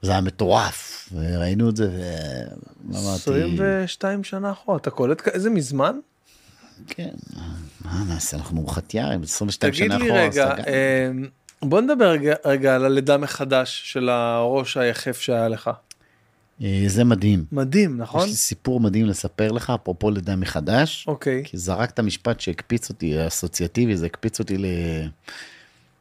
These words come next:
Speaker 1: ככה, קודם כל, עזוב את ההשתלת שיער, הייתי, הייתי אצל אופירה וברקו.
Speaker 2: וואלה.
Speaker 1: בטלוויזיה, כי אני אגיד לך את ה-, את הרגע שאמרתי, "אני חייב לעשות, אה, השתלת שיער." אה, אני הייתי נגד זה.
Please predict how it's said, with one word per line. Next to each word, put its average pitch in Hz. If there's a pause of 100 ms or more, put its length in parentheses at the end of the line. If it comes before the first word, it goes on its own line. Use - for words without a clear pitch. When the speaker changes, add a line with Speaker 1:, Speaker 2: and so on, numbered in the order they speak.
(420)
Speaker 1:
ככה, 82 (320)
קודם 147
כל, 139
עזוב 120
את -
ההשתלת 98
שיער, 98
הייתי, 80 (380)
הייתי 120
אצל 120
אופירה 113
וברקו. 92 (520)
Speaker 2:
וואלה. 208
Speaker 1:
בטלוויזיה, 127
כי 123
אני 117
אגיד 127
לך -
את 117
ה-, 101
את 104
הרגע 120
שאמרתי, 104
"אני 95
חייב 95
לעשות, 90
אה, 85
השתלת 87
שיער." 69 (1080)
אה, 101 (120)
אני 117
הייתי 117
נגד 101
זה. 80